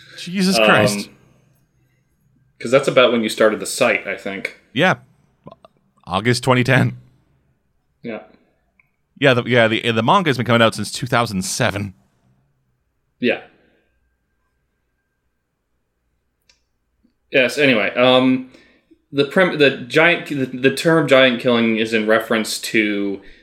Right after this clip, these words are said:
Speaker 2: uh, the main character, Tatsumi Takeshi, who is the coach slash manager of a failing, uh, so-, professional soccer team in Japan. Uh, his preferred method and, un-, and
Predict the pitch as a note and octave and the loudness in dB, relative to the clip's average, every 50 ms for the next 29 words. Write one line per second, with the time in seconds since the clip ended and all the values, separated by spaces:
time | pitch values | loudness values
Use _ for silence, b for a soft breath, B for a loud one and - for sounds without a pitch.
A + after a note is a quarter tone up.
0 | b b b _ _ - A#2 A2 G#2+ G#2+ A2 A#2 A#2+ B2 B2 A#2+ A#2 - - B2 | b b b _ _ -2 0 2 2 2 4 4 4 4 4 2 0 -2 -2 0
1 | A#2 A2+ A2+ G#2+ - - A2 G#2 G#2 G#2 - - A2+ G#2 - A#2+ A2+ G#2+ G#2 - | 0 0 0 -2 -2 -2 -2 -2 -2 -4 -4 -4 -4 -2 -2 -4 -4 -4 -4 -4
2 | A2 - - A#2 G#2 G2+ - G#2+ G#2 F#2+ - - A2+ G#2+ G#2 G2+ G2+ G2+ - G#2+ | -6 -2 0 -2 -2 -2 -2 -6 -6 -6 -6 -4 -4 -2 -2 -2 -4 -4 -6 -4
3 | A2 G#2 G#2 G2 - - - A#2+ A2+ A2 G#2+ - - - - A2 G#2 G#2 G#2 - | -4 -4 -4 -4 -6 -2 0 2 4 4 2 0 -4 -2 -2 0 0 0 -2 -4
4 | - - - - - A#2 A2+ A2 A2 A2+ A2 G#2 - A2 G2+ G2 G2 - G2+ G2+ | -6 -12 -16 -10 -6 -2 0 0 0 0 0 -2 -2 -4 -4 -2 -2 -2 -2 -2
5 | G2+ F#2+ G2+ G2 G2 G2 G2 G2 F#2+ b b b b b b b b b _ - | -2 -2 -4 -4 -2 -2 -4 -4 -6 b b b b b b b b b _ -20
6 | - - C3 A#2+ A2+ A2 A2 A2 G#2+ G#2 G2+ G2 G2+ G2+ - - _ _ - - | -4 0 0 2 2 2 0 0 -2 -2 -4 -6 -8 -10 -12 -16 _ _ -8 -4
7 | G#2+ G2+ F#2+ F#2+ F#2 - - - - A#2+ A2+ - - - - - - A#2 A2 - | -2 -2 -2 -2 -6 -8 -4 0 2 2 2 0 -4 -12 -16 -6 -2 0 0 0
8 | - A2 G#2 G2+ - - A#2 A2 G#2 - A2 G2+ G2+ - - G2+ F#2+ F#2+ F#2+ F#2 | 0 -4 -6 -6 -2 0 0 0 0 -2 -4 -6 -6 -6 -8 -8 -6 -8 -8 -10
9 | F#2+ F#2 - - - - - A2+ G2+ G2+ F#2+ F#2 F#2 F2+ b b b b b b | -12 -12 -12 -14 -10 -6 -2 -2 -2 -2 -2 -6 -8 -12 b b b b b b
10 | b b b b b _ - A2+ G#2 G2+ G2 A#2+ B2 A#2+ - - C3 A#2 - B2+ | b b b b b _ -4 0 0 0 0 0 0 -2 -2 -4 -6 -2 2 4
11 | A#2+ A#2 A2+ A2 G#2+ G#2+ G#2+ G#2+ - - A2 G#2 G2+ G2 - - - A2+ A2 G#2 | 4 4 4 2 0 -2 -2 -2 0 0 0 0 0 -2 -6 -10 -10 -8 -8 -6
12 | G2 G#2+ G#2+ G#2 - - _ _ _ A#2+ A2 G#2 G#2 G2+ G2+ G2 | -6 -6 -8 -8 -10 -14 _ _ _ -8 -6 -4 -4 -6 -8 -10